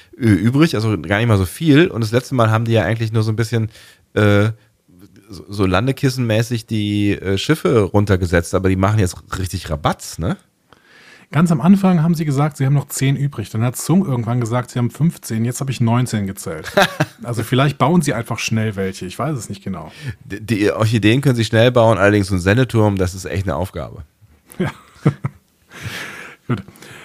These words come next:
Speaker 2: Ähm, ich finde, es kommt aber auf jeden Fall zu einer imposanten Raumschlacht. Die hat mir echt gut gefallen.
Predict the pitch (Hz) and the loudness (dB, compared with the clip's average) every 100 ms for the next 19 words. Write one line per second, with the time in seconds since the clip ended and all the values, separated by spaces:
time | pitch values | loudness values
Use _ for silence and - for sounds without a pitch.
0 | - - 127 123 143 139 - 185 170 - | -18 -4 0 0 -2 -8 2 4 4 0
1 | 175 139 127 - 147 143 127 139 120 117 | -2 0 -2 0 -2 0 -4 -4 -2 0
2 | 139 135 123 120 120 107 110 - 98 - | 0 0 0 -2 -2 -2 -4 -4 -10 -8
3 | 98 - 120 104 - _ 120 - - 98 | -6 -4 -4 -6 -16 _ -10 -10 -8 -8
4 | 87 | -8